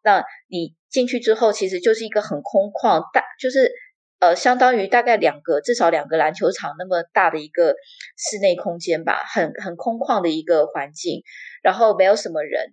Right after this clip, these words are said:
但，但是围的就有点像，它的动线规划就像你去机场，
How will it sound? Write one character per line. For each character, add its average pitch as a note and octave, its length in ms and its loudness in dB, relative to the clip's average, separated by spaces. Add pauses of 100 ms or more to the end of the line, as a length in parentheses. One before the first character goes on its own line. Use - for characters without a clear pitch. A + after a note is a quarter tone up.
但， A3+ 240 0
但 A3+ 140 0
是 A#3 140 -8
围 E3 240 0
的 F#3+ 100 -2
就 G#3 140 -4
有 F3+ 100 0
点 E3+ 220 -6
像， F#3 320 -2 (920)
它 A#3+ 120 4
的 A3 100 4
动 G#3+ 180 0
线 G#3+ 160 0
规 G3+ 140 2
划 G3+ 160 -2
就 G#3 140 -8
像 G3+ 240 -6
你 - 80 -10
去 G3 180 -12
机 F3 260 -18
场， - 240 -10